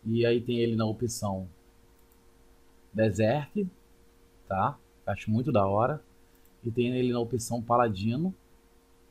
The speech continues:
Paladino. Deixa eu dar uma travada. Vai, meu filho, muda pra Paladino.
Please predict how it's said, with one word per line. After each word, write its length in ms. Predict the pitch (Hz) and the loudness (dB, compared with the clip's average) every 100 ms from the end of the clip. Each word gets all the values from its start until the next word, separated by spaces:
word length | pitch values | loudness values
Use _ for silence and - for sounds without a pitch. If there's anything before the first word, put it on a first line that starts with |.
| _ _ _ _ _ _ _ _ _ _ _ _ _ _ _ _ _ _ _ _ _ _ _ _ _ - | _ _ _ _ _ _ _ _ _ _ _ _ _ _ _ _ _ _ _ _ _ _ _ _ _ -6
Paladino. 640 | 95 92 90 104 139 196 - _ _ | -4 -4 -6 -10 -10 -10 -14 _ _
Deixa 160 | - - | -20 -8
eu 60 | 107 | -4
dar 80 | |
uma 60 | 107 | -2
travada. 600 | 107 98 98 107 143 170 _ _ _ _ _ _ _ _ _ _ _ _ _ _ _ _ _ _ _ _ _ _ _ _ _ _ _ _ _ _ _ _ - | -2 -4 -2 -4 -4 -8 _ _ _ _ _ _ _ _ _ _ _ _ _ _ _ _ _ _ _ _ _ _ _ _ _ _ _ _ _ _ _ _ -16
Vai, 180 | 107 127 | -8 -6
meu 120 | 175 | -8
filho, 180 | - 98 | -8 -8
muda 160 | 104 | -6
pra 120 | 135 139 | -6 -4
Paladino. 580 | 151 147 135 139 131 | 0 0 0 -4 -10